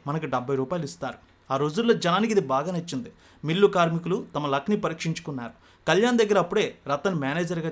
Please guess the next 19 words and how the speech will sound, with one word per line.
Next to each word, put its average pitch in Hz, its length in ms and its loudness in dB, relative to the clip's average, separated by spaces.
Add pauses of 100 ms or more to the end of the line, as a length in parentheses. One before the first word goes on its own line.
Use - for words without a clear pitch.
(120)
చేరాడు. 123 240 -6 (300)
కొద్ది 139 180 -4
రోజులకి 214 460 4
గురువు 185 200 4
దగ్గర 190 380 0 (280)
ఈ 139 60 -4
మట్కా 147 380 0
మెలకువలు, 175 460 2
వ్యాపారం 175 560 -2
నేర్చుకున్నాడు. 135 520 -8
చివరికి 170 560 -4
పంతొమ్మిది 170 500 -2
వందల 170 260 0
డెబ్బైలో 143 560 -2 (340)
గురువు 233 200 6
కళ్యాణ్ 202 400 2
నుంచి 175 200 2
రతన్ 170 320 0
విడిపోయాడు. 131 500 -6